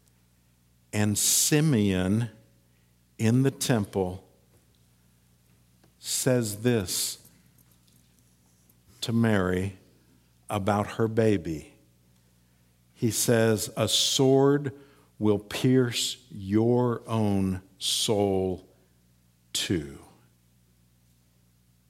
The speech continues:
You who've lost a child know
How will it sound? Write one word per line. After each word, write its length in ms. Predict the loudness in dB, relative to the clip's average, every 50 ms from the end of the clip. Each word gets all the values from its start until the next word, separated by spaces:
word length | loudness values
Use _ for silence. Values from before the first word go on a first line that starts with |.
| _ _ _ _ _ _ _ _ _ _ _ _ _ _ _ _ _ _ _ _ _ _ _ _ _ _ _ _ _ _ _ _ _ _ _ _ _ _ _ _ _ _ _ _ _ _ _ _ _ _ _ _ _ _
You 180 | -2 0 2 2
who've 180 | 2 0 0 0
lost 320 | 0 0 0 -2 -4 -6
a 60 | -8
child 440 | -6 -4 -2 -2 0 0 0 -2 -2
know 340 | -2 0 0 0 0 -2